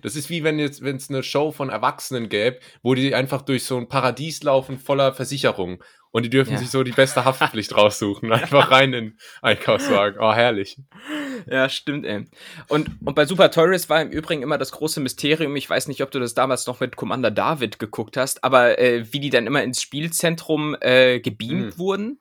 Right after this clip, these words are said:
Speaker 2: wie das funktioniert.
Speaker 1: Ja,
Speaker 2: Also
Speaker 1: das
Speaker 2: seitdem
Speaker 1: war
Speaker 2: glaube ich auch nach wie vor, dass Beamen tatsächlich existiert.
Speaker 1: Ich glaub, das war einer dieser Fernsehtricks.
Speaker 2: Nein.
Speaker 1: Ja, ja.
Speaker 2: Aber, aber deshalb bist du jetzt wahrscheinlich extra beim Fernsehen, um das herauszufinden, oder?
Speaker 1: D-,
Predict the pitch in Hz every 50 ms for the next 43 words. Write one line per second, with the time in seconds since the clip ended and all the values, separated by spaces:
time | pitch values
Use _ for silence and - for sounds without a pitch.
0 | _ _ - 131 - 147 185 - - 208 - - 170 151 139 139 175 226 - -
1 | - _ _ _ _ - 101 101 104 95 98 - - - 110 - 160 - 123 175
2 | 175 160 175 151 151 156 175 190 180 170 151 - 160 151 165 170 160 - - 190
3 | 170 127 - - 113 117 120 127 131 127 120 113 - 123 - - 143 - 135 123
4 | 117 - - - - - 117 - - - 135 107 92 - - - - 120 120 120
5 | - - 113 - - 110 113 113 107 113 117 120 113 110 101 110 101 - - -
6 | 117 131 139 123 101 95 - - - 98 - - - - _ _ _ _ - 101
7 | 101 104 104 107 104 101 95 95 110 113 - _ _ _ 104 98 117 123 117 113
8 | 113 117 123 135 139 - - - - 143 151 151 143 156 160 208 185 - 175 165
9 | - 170 156 156 - 156 - 165 156 156 - - - - - 160 151 147 147 143
10 | - - 131 147 147 156 127 120 123 123 - - 151 123 123 143 151 - - 117
11 | - - 104 104 104 101 90 98 127 151 160 165